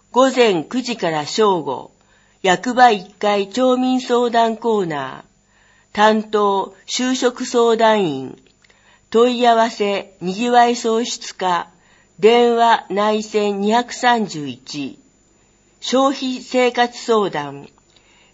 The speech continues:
契約や商品の品質、クレジットなどの債務についての相談。祝日などを除く火曜から金曜日、午前九時から正午、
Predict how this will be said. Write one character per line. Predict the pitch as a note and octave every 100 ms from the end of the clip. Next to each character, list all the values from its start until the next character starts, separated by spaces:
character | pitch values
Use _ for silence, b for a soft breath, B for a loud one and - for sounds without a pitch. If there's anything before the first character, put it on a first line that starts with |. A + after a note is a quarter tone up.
| _
契 | - C#4 C#4
約 | C4+ C4 B3+
や | A#3+ A#3
商 | A3+ C4+ C#4 D4
品 | - G3+ F3
の | D3+
品 | D3 F3 F3 F3
質、 | - - D#3 D3 - b b b _
ク | A3
レ | C4+ C#4
ジ | C#4
ッ | C4+
ト | F#3+
な | F#3 A3
ど | G#3+
の | F3+
債 | E3 A#3 A#3+
務 | A#3 G3
に | E3+
つ | D#3 -
い | A#3 G#3+
て | E3+
の | D3
相 | C3+ E3+ E3 D3+
談。 | D3 C#3 C#3+ - _ _ _ b b b b b b
祝 | - - C4+
日 | C#4 C4+ C#4
な | C4+ C4
ど | A3
を | F#3
除 | D#3+ D3+ E3 D#3
く | E3+ D#3+ - b b -
火 | F3+
曜 | A3+ C4+ C#4
か | A#3+
ら | F#3+ D#3
金 | - F#3+ G3
曜 | G#3 G#3 E3+
日、 | B2+ F2+ - _ _ b b _
午 | A#3 C4+
前 | B3+ G#3+ F3+
九 | B3
時 | B3+ A#3
か | F#3+
ら | D#3 D3
正 | - A3 G3
午、 | C#3+ B2